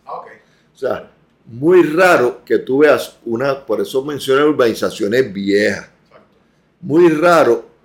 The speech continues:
Speaker 2: una servidumbre eléctrica corra por atrás.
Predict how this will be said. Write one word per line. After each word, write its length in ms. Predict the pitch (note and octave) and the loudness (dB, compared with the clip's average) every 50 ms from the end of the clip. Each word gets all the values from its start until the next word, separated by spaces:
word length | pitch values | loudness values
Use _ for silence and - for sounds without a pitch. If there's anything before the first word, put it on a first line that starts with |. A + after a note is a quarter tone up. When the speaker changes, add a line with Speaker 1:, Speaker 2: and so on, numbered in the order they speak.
| _ _ _ _ _ _ _ _ _ - | _ _ _ _ _ _ _ _ _ -10
Speaker 2:
una 260 | A2 A#2 B2+ C#3 C#3 | -8 -4 -2 -2 -2
servidumbre 880 | C#3+ D#3 D3 C3+ B2+ C3+ C3 B2 C#3+ D3 D3 C#3+ C3+ C3+ C3+ - - - - | 0 0 -2 0 0 -2 0 2 0 0 0 0 2 2 2 2 0 -4 -4
eléctrica 800 | A#2+ B2+ C#3 D3+ C#3+ - - A2+ A2 - - G#2 F#2+ F#2+ - - | -2 2 4 4 4 4 0 -6 -8 -6 -4 -4 -4 -4 -6 -4
corra 560 | A#2 B2+ C3+ C3 A#2+ A2+ A#2 A2 G2+ G2 - | 0 2 2 2 2 0 0 0 0 -2 -4
por 220 | - G#2+ G2 F#2+ | -4 -4 -4 -2
atrás. 540 | F2+ F2+ E2+ - - F#2+ F#2 F#2 - - _ | -4 -8 -8 -10 -10 -10 -10 -10 -10 -14 _